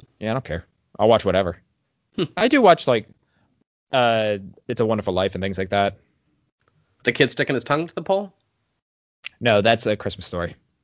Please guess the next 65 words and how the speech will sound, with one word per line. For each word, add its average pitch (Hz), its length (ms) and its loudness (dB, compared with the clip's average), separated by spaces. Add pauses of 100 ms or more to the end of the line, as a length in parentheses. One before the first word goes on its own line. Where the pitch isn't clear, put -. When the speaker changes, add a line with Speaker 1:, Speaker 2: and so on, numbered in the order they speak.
(140)
Speaker 2:
Okay, 101 360 -10
'cause 107 120 -12
I 117 40 -6
feel 127 160 -4
like 120 100 0
I've 113 120 0
only 110 180 0
seen 107 220 -4
that 98 180 -4
once 101 160 -4
or - 40 -4
twice 95 280 -2
as 98 120 -14
well, 98 440 2
and 104 140 -6
it's 95 180 -8
like 101 120 -2
the 110 60 -6
sexy 107 340 0
leg, 101 200 -4
it's 98 160 -8
a 107 40 -6
lamp. 101 360 -10 (200)
That's 113 140 -6
a 110 60 -6
thing. 98 340 -6 (320)
And - 100 -8
it - 40 2
goes, 110 80 2
Speaker 1:
I've 98 80 -4
Speaker 2:
"Shoot 127 100 -2
your" 127 80 4
Speaker 1:
only 131 200 0
s-, - 280 -10 (140)
I've 92 220 -6
only 110 280 2
seen 104 260 -4
that 92 220 -2
once 98 320 -2
all 85 100 -2
the 90 80 -2
way 90 140 -2
through. 85 360 -4 (1080)
Speaker 2:
It's 160 120 -2
just 269 160 0
another 240 240 4
movie 202 200 4
where 170 140 4
they 139 80 4
just 151 300 -2
emotionally 123 480 2
torture 120 320 -2
a - 20 2
small 110 240 -2
child, 131 320 0
as 98 100 -8
far 104 120 -2
as 101 100 -2
I 98 60 -2
understand 101 340 -4
it. - 180 -8 (600)
Speaker 1:
Yeah, 285 160 6
which 175 180 2
I 302 80 6
like. 143 340 2